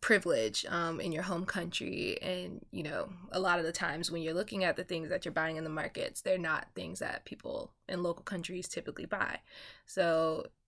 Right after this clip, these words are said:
they are, you know, setting prices with, in the mind that tourists will be purchasing those things. So I think that's just something to keep in mind. But like I said, I still do it. I find it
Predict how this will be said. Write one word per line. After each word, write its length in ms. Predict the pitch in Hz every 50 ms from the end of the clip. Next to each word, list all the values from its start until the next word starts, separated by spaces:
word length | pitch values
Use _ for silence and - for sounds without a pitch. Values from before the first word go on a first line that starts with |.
| _ -
they 160 | - 170 170
are, 340 | 165 165 165 160 139 - - _ _ - -
you 80 | 180
know, 60 | 160 -
setting 260 | - - 214 185 180
prices 520 | - 214 170 160 - 180 170 165 151 - - -
with, 160 | - 185 - -
in 140 | - 202 190
the 60 | 190
mind 320 | 180 165 160 160 160 151
that 180 | 147 151 - -
tourists 580 | - - 175 160 160 - - - - - -
will 160 | - 180 170 156
be 320 | 165 165 135 123 - - -
purchasing 440 | - - 156 156 - - 180 185 185
those 220 | 185 - - -
things. 360 | - - - - - - - -
So 100 | 190 185
I 60 | 185
think 160 | - 190 196
that's 140 | 190 190 196
just 140 | 190 190 -
something 240 | 294 294 302 285
to 60 | 277 277
keep 200 | - 269 247 240
in 120 | 233 208
mind. 400 | 190 180 180 175 175 180 180 175
But 320 | - 185 175 175 180 - - - - - - - - - - _
like 160 | - 196 214 220
I 40 |
said, 260 | 208 208 190 185 180 - - -
I 80 | 185
still 220 | 190 - 202 190 180
do 200 | 170 175 160 170
it. 280 | 170 160 - - - _ -
I 320 | - 170 165 165 165 156 - -
find 200 | - 160 165 160
it 200 | 160 147 -